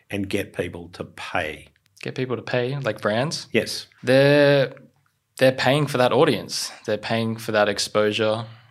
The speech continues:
Speaker 2: in front of ten million people on TikTok, for example. That's definitely the, my moneymaker.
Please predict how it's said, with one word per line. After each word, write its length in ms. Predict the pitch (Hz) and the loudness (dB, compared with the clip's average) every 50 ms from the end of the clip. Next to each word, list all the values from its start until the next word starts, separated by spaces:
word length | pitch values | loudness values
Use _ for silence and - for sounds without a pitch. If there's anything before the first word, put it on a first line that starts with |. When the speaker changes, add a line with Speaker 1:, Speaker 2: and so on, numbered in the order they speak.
| _ - _ - | _ -20 _ -6
Speaker 2:
in 140 | 117 113 104 | -6 -6 -4
front 240 | - - 107 107 | -2 0 0 0
of 160 | 104 104 101 98 | 0 -4 -6 -6
ten 220 | - - 110 110 | -4 -4 -4 -2
million 340 | 104 107 107 107 107 104 101 | -2 -2 -2 -2 -4 -4 -6
people 340 | 101 - 110 110 - 107 104 | -6 -6 -6 -4 -2 -2 -2
on 160 | 101 104 104 | -2 -4 -6
TikTok, 400 | 101 - 104 - - 107 104 101 - | -6 -8 -8 -6 -4 -6 -6 -6 -6
for 120 | - 107 | -8 -8
example. 640 | 101 101 - 101 101 101 101 110 104 101 104 104 - - _ _ _ _ - - | -6 -6 -6 -6 -6 -4 -4 -4 -4 -4 -6 -8 -10 -14 _ _ _ _ -6 0
That's 280 | - 110 110 110 - - | 2 2 2 0 -4 -4
definitely 540 | - - 110 113 - 120 113 113 113 113 | 0 0 0 2 0 0 0 0 -2 -2
the, 160 | 113 113 - 117 | -4 -4 -6 -6
my 220 | 113 110 113 110 | -2 2 2 2
moneymaker. 800 | 110 107 107 110 117 113 117 113 110 113 135 135 143 151 156 | 2 2 0 0 0 0 0 0 0 2 0 0 0 -2 -8